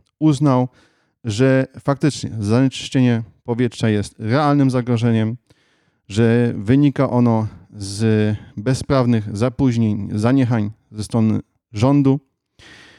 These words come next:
i że narusza ona,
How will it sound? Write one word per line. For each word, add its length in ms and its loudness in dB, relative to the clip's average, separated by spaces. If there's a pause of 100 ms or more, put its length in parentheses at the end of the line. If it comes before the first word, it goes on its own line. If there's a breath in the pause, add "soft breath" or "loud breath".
(380 loud breath)
i 440 2
że 600 2 (260 loud breath)
narusza 560 0
ona, 640 0